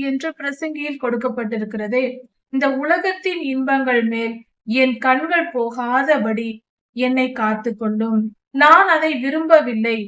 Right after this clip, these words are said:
இந்த உலகத்தின்படி நான் வாழ விரும்பவில்லை. உமக்கு பரிசுத்தமாய் வாழ நான் விரும்புகிறேன். அதற்கு எனக்கு நீர் உதவி செய்யும்.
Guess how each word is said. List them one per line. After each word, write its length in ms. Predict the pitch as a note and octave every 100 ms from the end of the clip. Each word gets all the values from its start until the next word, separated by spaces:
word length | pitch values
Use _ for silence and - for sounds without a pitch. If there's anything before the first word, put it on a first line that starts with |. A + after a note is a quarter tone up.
| -
இந்த 160 | B3 B3
உலகத்தின்படி 800 | C4 C#4+ D#4 D#4 D#4 C#4+ D4 E4
நான் 240 | D#4+ B3+ A3
வாழ 240 | G#3+ A3 A#3
விரும்பவில்லை. 720 | A3 A3 A3 A3 G#3+ G#3 G#3+ G#3+ - _ _ _ A#3
உமக்கு 400 | A#3+ D4+ D4+ D#4+ C4+
பரிசுத்தமாய் 840 | A3+ A#3+ - C4 C#4+ C#4 C4+ C4+ A#3+
வாழ 200 | G#3 A3 E4+ -
நான் 220 | A3+ G#3+
விரும்புகிறேன். 720 | G#3 A3 A3 G#3+ G#3+ G#3+ G#3 - _ -
அதற்கு 520 | A#3 B3+ F4+ F4 G4 E4+
எனக்கு 340 | B3+ A#3+ B3 A#3+
நீர் 240 | B3+ D4
உதவி 380 | A3+ G#3+ G#3 G#3+
செய்யும். 560 | G#3+ G#3 G3 G#3 G#3